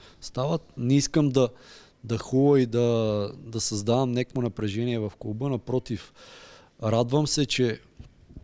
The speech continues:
съм работил в този клуб, радвам се, че съм постигнал нещо. Пак казвам, имам и грешки, имам и неща, които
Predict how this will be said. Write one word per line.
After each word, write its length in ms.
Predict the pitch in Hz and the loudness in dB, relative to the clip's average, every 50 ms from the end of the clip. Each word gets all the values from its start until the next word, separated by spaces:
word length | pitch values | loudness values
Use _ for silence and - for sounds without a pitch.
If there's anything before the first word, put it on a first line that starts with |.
| - - - - | -20 -20 -12 -8
съм 260 | - - 113 101 101 | -4 -2 0 0 0
работил 440 | 98 92 87 90 104 104 - 123 117 | 0 0 0 0 -2 0 0 -2 -2
в 40 | - | 0
този 200 | - 147 147 147 - | 2 2 2 2 2
клуб, 380 | - 180 190 - - _ - - - - - | 0 -2 -2 -2 -4 _ -20 -20 -14 -8 -4
радвам 400 | 107 101 107 107 107 120 120 110 | -2 0 0 0 0 0 0 0
се, 200 | - - 113 98 | 0 -2 -2 -2
че 380 | - - 107 104 95 95 - - - - _ _ _ _ _ _ _ _ _ _ _ _ _ _ _ _ _ _ _ _ _ _ _ | -2 -2 -2 -2 -2 -4 -6 -10 -16 -20 _ _ _ _ _ _ _ _ _ _ _ _ _ _ _ _ _ _ _ _ _ _ _
съм 200 | - - 101 90 | -4 -4 -4 -2
постигнал 580 | - - 95 - - 113 107 117 120 131 139 147 | -2 -4 -6 -2 0 0 2 2 4 2 2 2
нещо. 440 | 156 165 151 - - 185 208 226 - - _ _ _ - - - - - - - - _ - | 2 0 0 -2 -4 -4 -4 -4 -8 -12 _ _ _ -20 -20 -20 -20 -20 -20 -20 -20 _ -6
Пак 140 | 104 101 - | -6 -4 0
казвам, 320 | - 117 107 98 95 90 95 - _ _ _ _ _ _ | 0 0 0 0 -2 -6 -8 -14 _ _ _ _ _ _
имам 320 | 110 110 120 120 120 117 | 0 0 2 2 2 2
и 80 | 110 98 | 2 0
грешки, 520 | 101 98 - 107 117 127 - - - 139 | 0 -2 2 2 2 2 2 0 0 0
имам 440 | 135 131 113 110 117 120 120 113 110 | 0 2 2 2 2 0 0 0 0
и 60 | 110 | -2
неща, 320 | 107 101 95 - - 117 110 | -2 -4 -4 -2 -2 -2 -2
които 480 | - - 117 113 - - 127 110 98 | 0 0 -2 -2 -2 -2 -2 -2 -2